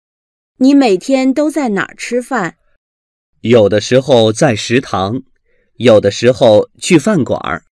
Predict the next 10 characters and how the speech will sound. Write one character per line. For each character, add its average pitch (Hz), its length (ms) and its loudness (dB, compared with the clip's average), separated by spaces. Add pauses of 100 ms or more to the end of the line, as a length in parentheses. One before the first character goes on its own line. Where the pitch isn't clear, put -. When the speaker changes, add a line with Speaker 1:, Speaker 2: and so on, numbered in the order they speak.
(360)
Speaker 2:
偶 131 300 2
尔 104 380 2
也 101 160 -2
自 190 220 0
己 - 180 -8
做。 - 380 -2 (680)
Speaker 1:
你 269 140 0
会 339 160 -4
做 330 180 -2
饭？ 330 320 -2